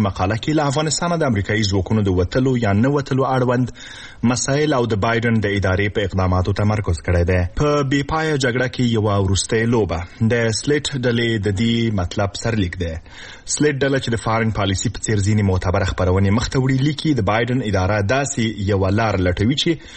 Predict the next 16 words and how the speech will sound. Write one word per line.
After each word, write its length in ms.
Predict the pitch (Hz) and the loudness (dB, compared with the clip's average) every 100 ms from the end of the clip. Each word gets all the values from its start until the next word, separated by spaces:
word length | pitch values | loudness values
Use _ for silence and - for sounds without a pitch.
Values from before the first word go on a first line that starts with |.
| - - - | -18 -10 -2
له 60 | 175 | 0
افغانستانه 520 | 156 156 147 - 156 151 | 0 0 -2 -2 0 2
ووځي 440 | 202 156 104 107 135 98 | 4 2 2 0 0 0
او 100 | 92 | -2
ترې 200 | - 127 147 | 0 0 0
لرې 180 | 104 92 | 0 -2
اوسي. 240 | 82 - 82 - - 151 | -4 -4 -6 -8 -4 -2
لیکوال 320 | 147 180 175 | 2 2 2
د 40 | 160 | 0
امریکا 220 | 135 139 143 | -2 0 0
او 40 | 135 | 0
طالبانو 380 | 113 110 120 110 | 0 0 0 0
ترمنځ 340 | 110 113 120 104 90 107 | 0 2 2 0 -2 -2
د 160 | 110 104 107 | 0 0 0
دوه 60 | |
زره 100 | 107 | 0